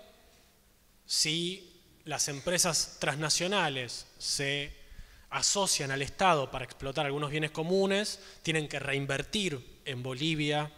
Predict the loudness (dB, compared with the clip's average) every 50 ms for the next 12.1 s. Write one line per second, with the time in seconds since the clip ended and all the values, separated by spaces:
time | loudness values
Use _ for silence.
0 | -20 -20 -20 -14 -12 -10 -8 -6 -6 -2 0 2 4 4 4 4 2 0 -2 -4
1 | -6 -8 -10 -10 -12 -14 -16 -12 -6 -4 -4 -2 -2 -2 -2 0 4 4 6 6
2 | 4 2 -2 -4 -2 0 0 0 0 -4 -6 -6 -6 -6 -4 -4 -4 -4 -4 -6
3 | -6 -6 -6 -6 -4 0 0 2 2 0 0 -2 -6 -10 -14 -20 -20 -18 -18 -18
4 | -18 -18 -12 -2 2 2 2 4 4 2 2 4 4 6 6 6 6 4 4 6
5 | 6 6 6 4 0 -6 -16 -20 -16 -8 -4 -2 0 0 0 0 0 0 2 2
6 | 2 0 0 -2 -4 -2 0 0 0 0 2 2 2 4 4 2 2 0 -6 -6
7 | -4 -2 -2 -2 -2 -2 0 0 0 0 -2 -2 -2 -2 -2 -2 -2 -2 -2 -4
8 | -4 -2 0 0 0 0 0 0 0 -2 -2 -4 -4 0 2 4 4 4 2 0
9 | -2 -10 -20 -20 -20 -18 -8 -2 0 2 4 4 4 2 2 0 2 4 6 6
10 | 6 6 6 4 2 0 0 -4 -2 -2 -2 0 0 2 2 2 0 0 -2 -4
11 | -4 -4 -4 -2 0 0 0 0 -2 0 4 6 6 6 4 4 2 0 0 0
12 | 0 -2